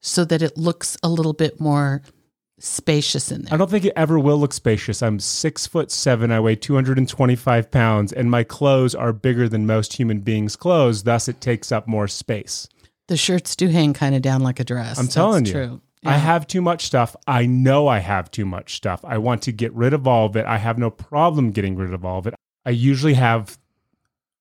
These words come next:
Speaker 2: a cycle where I go try to drop off the clothes at those secondhand stores where
Speaker 1: Mm-hmm.
Speaker 2: they kind of
Speaker 1: Mm-hmm.
Speaker 2: rummage through everything.
Speaker 1: Yep.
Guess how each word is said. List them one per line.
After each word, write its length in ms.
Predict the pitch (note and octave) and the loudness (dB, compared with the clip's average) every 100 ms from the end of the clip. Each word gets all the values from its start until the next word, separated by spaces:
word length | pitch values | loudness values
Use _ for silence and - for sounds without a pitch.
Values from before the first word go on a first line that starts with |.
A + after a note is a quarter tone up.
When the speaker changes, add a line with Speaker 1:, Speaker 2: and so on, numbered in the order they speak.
| - | -8
Speaker 2:
a 80 | A#2 | -6
cycle 540 | - - B2 A#2 A2+ G#2+ | -6 0 0 2 0 2
where 120 | G#2 | 2
I 100 | G2+ | 0
go 360 | G#2+ A2 G#2 G#2+ | 0 2 0 -2
try 220 | - A2 | -4 -4
to 80 | F#2+ | -2
drop 320 | A#2 A#2 A#2 | 0 0 2
off 200 | A#2+ - | 0 0
the 80 | A#2+ | -8
clothes 840 | - - B2 A2+ G#2 G2+ G2 - | -8 0 2 4 2 2 0 -4
at 140 | B2+ G#2 | -6 -2
those 160 | G#2+ | -2
secondhand 600 | - A2+ F2+ G2+ A2+ A2 | -2 -4 -2 0 2 2
stores 520 | - - B2 C3 C3+ F3+ | 0 0 2 2 0 0
where 120 | A#2+ | 0
Speaker 1:
Mm-hmm. 80 | G#2 | 2
Speaker 2:
they 200 | G2 - - | -2 -4 -4
kind 180 | A#2 G2+ | -2 -2
of 80 | G2+ | -4
Speaker 1:
Mm-hmm. 220 | F3 E3+ | -4 0
Speaker 2:
rummage 320 | A#2 A2 G2 - | 2 2 -2 0
through 180 | A2+ | 2
everything. 440 | A#2 A#2 A#2+ C#3+ D3 | 2 2 0 0 0
Speaker 1:
Yep. 140 | E3 | -2